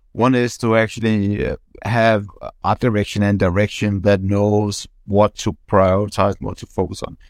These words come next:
and especially with you guys that are doing things that are supposed to look photoreal, right? I mean, if, even games today don't really look, they don't hold up to photoreal if you compare everything one-to-one to something that's actually photoreal, right? But we are now today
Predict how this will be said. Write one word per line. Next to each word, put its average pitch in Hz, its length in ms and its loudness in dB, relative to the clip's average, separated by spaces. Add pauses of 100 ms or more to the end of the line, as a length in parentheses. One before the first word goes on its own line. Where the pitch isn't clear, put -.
(260)
and 104 60 -2
especially 127 440 0
with 107 220 0
you 110 100 2
guys 104 300 0
that 101 120 0
are 95 60 2
doing 98 360 2
things 104 260 0
that 107 120 0
are 98 40 2
supposed - 460 -4
to 107 60 -6
look 95 180 -2
photoreal, 92 640 0
right? 95 240 -12
I 95 80 -2
mean, 101 280 0 (300)
if, 117 220 0 (120)
even 113 460 2 (300)
games 104 420 0
today 98 360 0
don't 104 260 0
really 104 260 2
look, 95 260 -2 (360)
they - 120 -2
don't 113 220 0
hold 107 320 2
up 101 180 2
to 104 120 -8
photoreal 110 600 2
if 95 120 -4
you 98 80 -6
compare 101 500 2
everything 95 500 0
one-to-one 95 600 -4
to 90 280 -2 (460)
something 95 360 -2
that's 90 340 -2
actually 101 420 -2
photoreal, 92 640 -4
right? 117 180 -6
But 90 200 0
we 101 180 2
are 123 300 4
now 117 240 0
today 101 640 -2